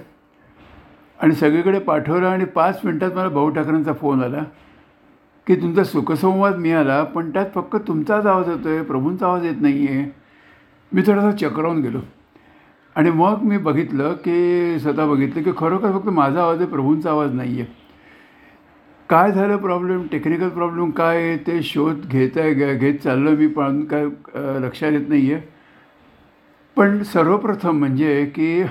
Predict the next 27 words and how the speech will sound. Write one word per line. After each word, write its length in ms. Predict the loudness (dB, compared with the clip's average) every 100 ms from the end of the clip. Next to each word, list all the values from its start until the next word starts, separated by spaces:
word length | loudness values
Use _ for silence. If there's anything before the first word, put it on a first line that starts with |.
| -8 -10
<laughs> 40 | -10 -10 -18 -20 -18 -20 -20 _ 0
मी 220 | 2 2
दिलगिरी 480 | 4 4 4 4 2
व्यक्त 280 | 0 -2
करतो 480 | -4 -2 -2 -4 -6 -14 _ _ _
की 120 | -4
प्रभूंचा 580 | 0 2 4 2 2 0
जरा 200 | 0 0
सुखसंवाद, 680 | -2 -2 -2 0 2 4 2
प्रभूंचा 440 | 0 -2 -2 0 -2
आवाज 440 | 0 0 0 0 -4 -10 _ _ _ -10 0
आज 200 | 0 0
तुमच्यापर्यंत 680 | -2 -2 0 0 0 -2 -2
मी 120 | -2
पोचवू 440 | -2 -2 -2 0 0
नाही 140 | 0
शकलो. 280 | -2 -2 2
म्हणजे 220 | 2 2
याचं 180 | 0 -2
खरंच 220 | -2 -2
मला 140 | -2 0
वाईट 200 | 0 -2
वाटतं, 260 | -6 -10 -12 -14 _ _ _ _ _ _ _ _ 0
त्याबद्दल 240 | 2 4
मला 200 | 2 0
क्षमा 340 | -2 0 2 2
करा. 240 | 0